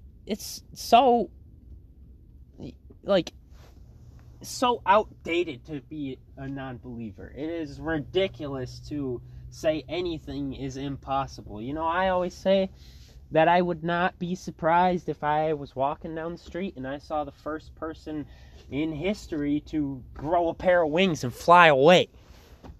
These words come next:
And, you know, I don't have to have a reason. I don't have to have a reason as to why I believe that, you know, other than just being open to it. You know, I don't have to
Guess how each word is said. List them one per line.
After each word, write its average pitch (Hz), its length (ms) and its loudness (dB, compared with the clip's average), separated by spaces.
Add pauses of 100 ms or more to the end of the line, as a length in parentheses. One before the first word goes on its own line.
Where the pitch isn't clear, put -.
(800)
And, 139 340 4 (220)
you 135 140 0
know, 160 300 6
I 160 160 12
don't 277 220 4
have 185 220 8
to 208 60 4
have 185 160 10
a 175 80 8
reason. 180 480 0 (400)
I 175 100 12
don't 220 180 8
have 226 140 6
to 214 80 8
have 202 140 12
a 175 80 8
reason 190 580 0
as 185 280 2
to 151 100 0
why 170 340 8
I 156 120 4
believe 135 520 -2
that, 135 400 4 (580)
you 131 120 0
know, 175 240 2 (480)
other 180 260 10
than 175 220 4
just 170 320 0 (640)
being 185 380 8
open 190 380 10
to 131 260 -2
it. 104 120 -2 (340)
You 147 120 6
know, 170 200 8
I 147 160 10
don't 175 160 2
have 180 220 4
to 160 140 2